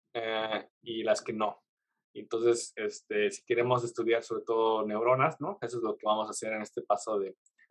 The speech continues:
de fax, ¿no? Am, <clears throat> ahora, ¿qué, una vez que ya generamos los datos y que nos los dan a nosotros para intentar analizar, qué,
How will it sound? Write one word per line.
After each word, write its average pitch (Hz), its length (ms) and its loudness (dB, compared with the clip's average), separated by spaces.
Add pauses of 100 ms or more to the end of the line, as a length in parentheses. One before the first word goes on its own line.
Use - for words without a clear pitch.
(100)
de 101 100 -18
fax, - 640 -2
¿no? 131 160 -14 (640)
Am, 107 640 6 (1120)
<clears throat> 156 440 4 (800)
ahora, 143 480 10 (140)
¿qué, 170 680 8 (560)
una 202 200 8
vez 208 120 8
que - 120 4
ya 208 80 10
generamos 151 600 4
los 117 140 0
datos 117 420 0 (300)
y 123 140 -14
que 117 100 -8
nos 110 160 -4
los 107 140 2
dan 120 140 8
a 127 60 8
nosotros 120 400 0
para 104 220 2
intentar 101 360 -2
analizar, 110 540 0 (800)
qué, 175 400 6